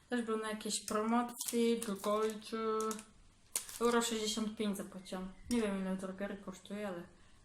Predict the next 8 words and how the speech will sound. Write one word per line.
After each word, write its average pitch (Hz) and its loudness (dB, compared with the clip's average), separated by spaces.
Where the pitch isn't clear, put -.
wzięłam, 202 2
bo 185 2
mi 185 0
się 190 -2
skończył 185 -6
z - -12
Batiste. - -12
Brązowy, 202 2